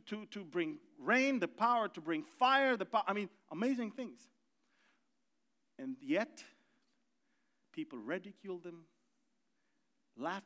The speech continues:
at them, and when they are dead, people give gifts to one another because they're so happy.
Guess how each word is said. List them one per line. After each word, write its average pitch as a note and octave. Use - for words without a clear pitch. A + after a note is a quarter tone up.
at E3+
them, D3+
and C#3
when C3
they F3
are C3+
dead, A#3
people G3+
give F#3
gifts -
to E3+
one F3
another G3+
because D3
they're C#3
so D3+
happy. C3+